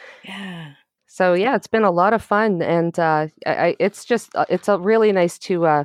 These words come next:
Speaker 2: network with other educators who share my interests.
Speaker 1: So it's another example of outreach and a way that people who are implementing U D L, we're just so curious to connect with one another because it is a framework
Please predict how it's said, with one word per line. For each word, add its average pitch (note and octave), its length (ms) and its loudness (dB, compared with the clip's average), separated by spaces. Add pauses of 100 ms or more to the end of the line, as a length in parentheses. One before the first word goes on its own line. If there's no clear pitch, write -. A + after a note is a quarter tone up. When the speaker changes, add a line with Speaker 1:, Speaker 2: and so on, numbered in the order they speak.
Speaker 2:
network D#3+ 460 -2
with D3+ 200 -2
other D3+ 240 0
educators D3+ 600 -4
who C#3+ 200 -6
share C#3+ 240 -4
my C#3+ 140 -4
interests. A#3 500 -8 (540)
Speaker 1:
So - 140 -4
it's G#3+ 120 -4
another F#3+ 320 0
example D#3 880 0
of F3 160 0 (140)
outreach F3 1080 -2
and F3 200 -2
a E3+ 80 -2
way E3+ 580 0
that D#3+ 260 -2 (380)
people F3 340 -2
who E3+ 400 -2
are F3 320 2
implementing E3 540 -4
U D#3+ 140 -4
D D#3+ 120 -2
L, E3 220 0
we're G3 140 0 (280)
just A#3+ 260 0
so A3 140 0
curious G3+ 540 0
to E3+ 180 0
connect F3 400 -2
with F#3+ 180 -8
one D#3 160 -4
another D#3 320 -2
because F3+ 380 -2
it A3+ 160 -4
is B3+ 240 0
a C#4+ 80 -2
framework D3+ 640 -4